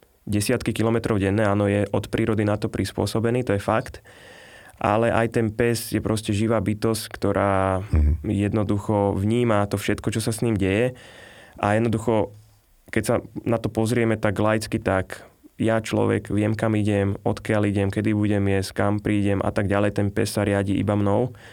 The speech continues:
Speaker 2: Mhm.
Speaker 1: A potreboval takisto nejaké, nejaké rozptýlenie, čiže počas cesty, keď som videl, že už nevládze, tak sme si odpočinuli.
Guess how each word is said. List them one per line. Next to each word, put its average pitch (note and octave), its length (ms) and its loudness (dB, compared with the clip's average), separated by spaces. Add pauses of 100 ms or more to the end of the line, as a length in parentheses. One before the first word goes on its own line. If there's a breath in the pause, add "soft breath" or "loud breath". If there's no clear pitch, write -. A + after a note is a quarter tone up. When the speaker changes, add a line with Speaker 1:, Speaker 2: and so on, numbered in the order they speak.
(100)
Speaker 2:
Mhm. E2 320 0
Speaker 1:
A G2+ 140 0 (300)
potreboval A2 560 0
takisto A2 440 0
nejaké, G#2 560 0
nejaké G#2 440 0
rozptýlenie, G#2+ 680 0
čiže G2+ 480 0 (200 loud breath)
počas A#2 300 0
cesty, A#2 300 -2
keď A2+ 140 -2
som A2+ 100 0
videl, A2+ 240 2
že A2 80 0
už G2+ 120 0
nevládze, A#2 440 2
tak G2+ 200 -2
sme G2+ 120 0
si - 120 -4
odpočinuli. A2+ 760 -2